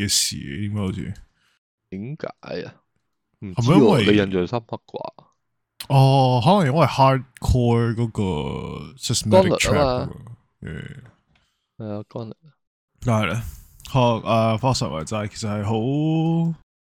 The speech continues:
Speaker 1: 好攰嘅成件事。
Speaker 2: 好扯啊！
Speaker 1: 嗯。
Speaker 2: 同埋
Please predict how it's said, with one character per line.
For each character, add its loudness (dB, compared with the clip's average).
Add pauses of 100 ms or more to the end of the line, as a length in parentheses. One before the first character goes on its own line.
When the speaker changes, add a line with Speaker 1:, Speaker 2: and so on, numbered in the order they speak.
(240)
Speaker 1:
好 0
攰 6
嘅 0
成 -6
件 -4
事。 -10 (880)
Speaker 2:
好 4
扯 -2 (260)
啊！ 2 (240)
Speaker 1:
嗯。 4 (720)
Speaker 2:
同 -6
埋 4